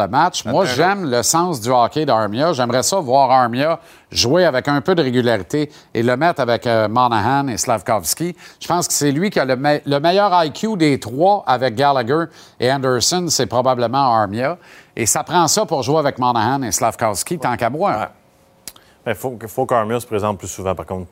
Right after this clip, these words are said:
Speaker 1: Exact.
Speaker 3: C'est,
Speaker 1: Mais là,
Speaker 3: c'est
Speaker 1: Martin l'a dit aujourd'hui, il est en retard.
Speaker 3: Ouais, ouais,
Speaker 1: Mais il
Speaker 3: mais
Speaker 1: désespère pas de le voir parce qu'aucun, il l'avait encensé, là.
Speaker 3: Ouais, ouais.
Speaker 1: Il semblait
Speaker 3: C'est un bon
Speaker 1: l'aimer
Speaker 3: joueur,
Speaker 1: beaucoup.
Speaker 3: t'as raison, le hockey I Q est intelligent, ce gars-là.
Speaker 1: Quand il est dans sa game A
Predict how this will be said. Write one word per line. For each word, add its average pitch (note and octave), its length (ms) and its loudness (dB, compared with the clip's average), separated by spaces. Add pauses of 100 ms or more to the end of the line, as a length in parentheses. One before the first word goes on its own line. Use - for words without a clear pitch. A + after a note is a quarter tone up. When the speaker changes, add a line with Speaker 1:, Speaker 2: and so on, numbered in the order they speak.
Speaker 1:
Exact. A2 460 -2
Speaker 3:
C'est, - 500 -18
Speaker 1:
Mais C3 80 -2
là, E3+ 80 2
Speaker 3:
c'est E3 60 -2
Speaker 1:
Martin D#3+ 300 0
l'a C#3 180 0
dit A2 140 -4
aujourd'hui, B2+ 480 -2
il C#3 40 2
est C3 100 -2
en C#3+ 120 2
retard. C3 580 2
Speaker 3:
Ouais, A#2 120 0
ouais, A2 160 4
Speaker 1:
Mais A2 80 2
il - 20 0
Speaker 3:
mais C3+ 80 0
Speaker 1:
désespère D3+ 480 0
pas E3 160 0
de F3 80 -2
le A#2 100 -2
voir C3 340 2
parce G2+ 200 -6
qu'aucun, C#3+ 320 -2
il F#3+ 80 -2
l'avait A2 160 0
encensé, C3 680 -4
là. B2+ 140 -16 (260)
Speaker 3:
Ouais, E3+ 160 2
ouais. F3 60 -6
Speaker 1:
Il F2 60 -12
semblait A#2+ 260 -2
Speaker 3:
C'est B2+ 60 2
un - 20 2
bon A#2 80 2
Speaker 1:
l'aimer D#3+ 140 4
Speaker 3:
joueur, F3+ 120 4
Speaker 1:
beaucoup. E3+ 120 0
Speaker 3:
t'as C3 40 4 (100)
raison, C3+ 260 0
le D3+ 60 4
hockey B2 400 2
I A2 40 -6
Q E3 180 -8
est A2+ 100 -4
intelligent, A#2+ 420 -2
ce D3+ 60 -10
gars-là. C3 160 0
Speaker 1:
Quand F#3 60 0
il G#3 60 -4
est G3+ 40 -2
dans F3 140 2
sa D#3 160 -2
game C#3+ 240 0
A F#3 240 2